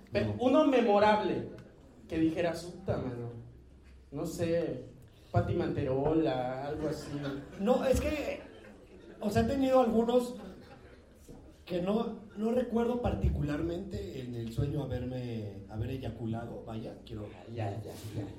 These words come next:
Speaker 1: quiero ser lo más
Speaker 2: <laughs> Ok.
Speaker 1: Pero sí me desperté, pues, ya pegostioso.
Speaker 2: Ah, bueno. Entonces estuvo bueno.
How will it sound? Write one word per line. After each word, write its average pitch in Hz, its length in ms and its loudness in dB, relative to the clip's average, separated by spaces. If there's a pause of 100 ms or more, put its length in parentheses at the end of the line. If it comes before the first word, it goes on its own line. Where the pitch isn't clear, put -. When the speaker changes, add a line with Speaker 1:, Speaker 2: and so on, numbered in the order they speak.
(180)
Speaker 1:
quiero 127 180 -2
ser 123 160 0
lo 117 80 -2
más 120 160 -4 (300)
Speaker 2:
<laughs> 165 1160 -4
Ok. 135 200 -8 (1300)
Speaker 1:
Pero 156 300 6
sí 156 180 4
me 156 100 -2
desperté, 131 460 -8
pues, 107 200 -4
ya 113 440 -6
pegostioso. 101 500 -8 (340)
Speaker 2:
Ah, 175 200 -12
bueno. - 160 -6 (1400)
Entonces 185 280 -4
estuvo - 280 6
bueno. 135 180 2